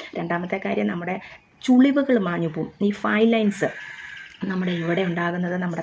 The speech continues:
കണ്ണിനടിയിൽ ഉണ്ടാകുന്ന എല്ലാ ചുളിവുകളും നമുക്ക് നല്ലതുപോലെ ചെയ്തുകൊണ്ട് വൈറ്റമിൻ ഇ ഓയിൽ നല്ല സൂപ്പർ സാധനമാണ് നമ്മുടെ സ്കിന്നിന്. അപ്പോൾ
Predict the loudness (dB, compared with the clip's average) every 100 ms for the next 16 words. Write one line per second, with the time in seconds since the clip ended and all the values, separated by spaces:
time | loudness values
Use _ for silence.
0 | 0 2 4 2 0 -4 -6 -6 -4 -4
1 | -2 0 0 0 -2 -2 -2 -2 -4 -8
2 | -16 -4 -2 0 0 -2 -4 -4 -4 -2
3 | -2 -2 -2 0 0 4 8 8 6 -10
4 | -20 -20 -20 -8 0 0 2 2 4 4
5 | 2 4 4 4 4 2 0 -4 -20 _
6 | -4 0 0 2 2 0 0 0 2 2
7 | 0 -2 -16 -20 0 0 2 -4 -2 -2
8 | 0 0 -2 -2 -4 -4 0 4 6 6
9 | 2 -2 -6 -20 -20 -20 -16 -10 -6